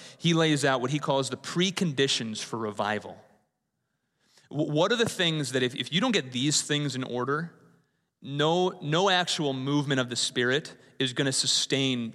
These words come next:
generationally, right? So what are those things that you gotta get these things in order as preconditions before you can even talk about equipping the church and, and then going out and doing these things? And he lays out two key preconditions. Number one,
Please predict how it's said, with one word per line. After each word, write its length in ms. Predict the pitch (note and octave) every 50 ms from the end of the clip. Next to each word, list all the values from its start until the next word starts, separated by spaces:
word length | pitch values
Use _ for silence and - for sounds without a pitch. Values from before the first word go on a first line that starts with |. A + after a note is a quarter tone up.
| - B2+
generationally, 800 | C3+ C#3 A#2+ A2+ A2 G#2+ A2 A2 - - G2+ F2 F2 E2 - - _ _ _ _ _ _ _ _ _ _ _ _ _
right? 220 | - F#2+ A2+ - - - _ - - - _ -
So 140 | - D#3+ D3+
what 160 | D3+ F3+ G3
are 40 | G#3
those 220 | A3 G3+ E3 -
things 220 | - F3+ E3+ D#3+
that 100 | C#3+ C#3
you 80 | D3+ E3+
gotta 160 | G#3+ F3+ C#3
get 240 | C#3 C3+ A#2 B2 C3
these 300 | C#3+ D3+ E3 F3 - -
things 280 | - E3+ D#3 D3 C3+ C#3
in 80 | B2+ -
order 220 | C3+ C3+ C3 A#2+
as 120 | A2 -
preconditions 760 | - - - G#3 A#3+ A#3 - E3 C#3 A#2+ A2 - - A#2 A2 -
before 240 | C3+ - - F3
you 120 | F3 E3+ E3
can 100 | E3 D3
even 140 | B2+ A#2+ A#2+
talk 320 | - F3 E3+ F3 E3+ -
about 340 | C3 B2+ A#2+ A2+ A#2 - -
equipping 320 | - - D#3+ D#3+ E3 D3
the 60 | C3
church 420 | B2+ - - A#2+ B2 A#2+ A#2+ - -
and, 140 | - - - - - - -
and 100 | - A2+
then 60 | G#2 B2
going 260 | C#3 C#3 C3+ B2+ B2
out 60 | B2
and 80 | A2 G#2
doing 160 | G#2 G2 F#2+
these 120 | F#2 -
things? 260 | - F#2+ - _ - _ _ _ _ - - - - - - - -
And 100 | - D3
he 80 | E3+ F3
lays 320 | E3+ F#3+ G#3 A3 F#3+ D3+
out 300 | E3+ D3+ C#3+ D3+ D#3+ - - - - - - - - -
two 320 | - - G#3 G#3+ G#3+ G#3+ -
key 320 | - - G3 F3 D3+ -
preconditions. 800 | - - D3+ C#3 B2+ - B2 A2+ G#2+ - - - F#2 F2 - -
Number 200 | B2+ C#3 C#3 C3+
one, 280 | B2+ A#2 G#2+ G2 F2+